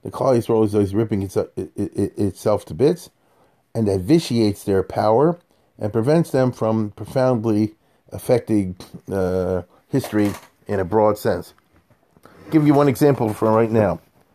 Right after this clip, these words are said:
I always say this. If, if, if everybody, every Jew was, uh, backing Israel to the hilt, there was no B D S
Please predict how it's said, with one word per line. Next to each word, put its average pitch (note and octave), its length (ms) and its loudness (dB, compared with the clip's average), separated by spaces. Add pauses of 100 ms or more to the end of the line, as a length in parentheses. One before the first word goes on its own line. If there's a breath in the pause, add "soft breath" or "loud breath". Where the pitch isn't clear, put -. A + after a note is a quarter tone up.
(440)
I - 60 -2
always G#2+ 240 2
say A2 160 2
this. F2+ 260 0 (640 soft breath)
If, G3+ 280 4
if, E3 200 -2
if D3 300 -2 (720 soft breath)
everybody, C#3 680 4 (140)
every C#3 280 2
Jew G2+ 260 0 (640 soft breath)
was, G2+ 280 2
uh, F2+ 80 2
backing A#2 400 2
Israel G#2 300 2
to - 120 -8
the E2+ 80 -2
hilt, - 240 -4 (1200 soft breath)
there F#2 100 -8
was F#2+ 60 -2
no D3 100 4
B C#3 180 2
D G#2 140 2
S G2 200 0